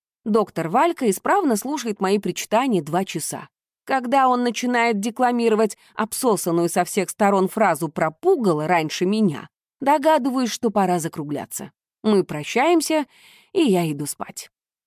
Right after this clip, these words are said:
К утру терапевтический эффект проявляется во всей красе.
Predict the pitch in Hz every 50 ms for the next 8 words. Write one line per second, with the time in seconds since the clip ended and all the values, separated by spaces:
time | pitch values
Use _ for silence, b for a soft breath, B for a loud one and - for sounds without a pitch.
0 | _ _ _ _ - 302 302 240 - 277 277 302 330 359 349 - 339 339 330 -
1 | 294 254 - 277 240 277 247 - - 247 226 220 - - 220 226 180 - - -
2 | - 330 320 285 226 180 180 175 175 190 202 - - 226 214 208 180 - - 175
3 | 165 - - 165 165 160 - - 147 113 - -